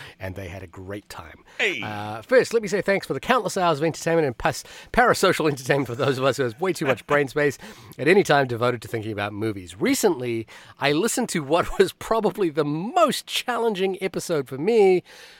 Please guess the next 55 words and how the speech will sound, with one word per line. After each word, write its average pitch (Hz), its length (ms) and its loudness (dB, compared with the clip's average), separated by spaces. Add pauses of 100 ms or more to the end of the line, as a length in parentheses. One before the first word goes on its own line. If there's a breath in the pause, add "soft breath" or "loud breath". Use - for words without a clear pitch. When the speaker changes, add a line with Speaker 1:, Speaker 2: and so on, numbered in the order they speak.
(160 loud breath)
Speaker 1:
Sicario 151 1040 2
from 101 200 -12
twenty 147 340 -2
fifteen. 98 420 -8
Man, 101 220 -6
that 113 100 -4
is 110 40 0
Speaker 2:
Wow. 110 360 0
Speaker 1:
going 104 420 0
back, 113 420 -6
uh, 101 40 -14 (160)
a 117 40 0 (180)
Speaker 2:
Okay. 131 480 2
Speaker 1:
while. 87 100 -4 (380)
Speaker 2:
Let's 127 180 0
see - 100 -4
where 131 120 2
this 151 160 2
goes. 113 280 4
Speaker 1:
I'm 165 140 4
a 151 80 6
big 202 340 2
fan 190 240 2
of 160 80 0
Denis 143 300 0
Villeneuve, 151 480 2
and 120 80 -2
I 117 60 0
was 113 80 -4
blown 196 340 6
away 160 220 6
the 113 80 -6
first 127 200 -6
time 117 140 -4
I 107 60 -4
saw 113 120 -10
Sicario. 135 580 0
I 110 120 -10
found 123 220 -2
it - 20 -6
to 107 60 -8
be 110 80 -4
a - 20 -10
really 180 300 -2
compelling 120 380 -4
story, 113 360 -6
highlighting 110 380 -6
the 101 80 -10
U 123 160 -6
S 117 120 -10
A 110 120 -8
collaboration 104 680 -10
in 101 60 -8
the 104 80 -10
war, 101 240 -10